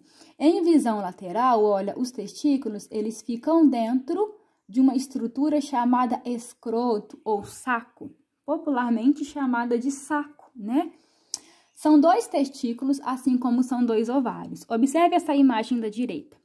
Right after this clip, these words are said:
uma vista frontal do aparelho genital masculino. Eu consigo perceber aqui, ó, em azul que são dois testículos, né? O pênis, dois testículos.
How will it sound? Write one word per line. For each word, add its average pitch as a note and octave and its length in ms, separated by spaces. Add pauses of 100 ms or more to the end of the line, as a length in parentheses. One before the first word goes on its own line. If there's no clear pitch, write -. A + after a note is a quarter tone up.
(220)
uma G3+ 220
vista A#3 300
frontal C#4 720 (280)
do B3 200
aparelho A#3 580
genital A#3+ 480
masculino. G#3+ 640 (280)
Eu G#3+ 120
consigo C#4+ 400
perceber A3+ 520
aqui, A#3+ 280
ó, - 20
em A#3 140
azul G#3+ 480
que B3 80
são D4+ 280
dois B3 640 (220)
testículos, D4 800
né? A3+ 160
O F3 60
pênis, D#4+ 680 (320)
dois G3+ 380
testículos. - 800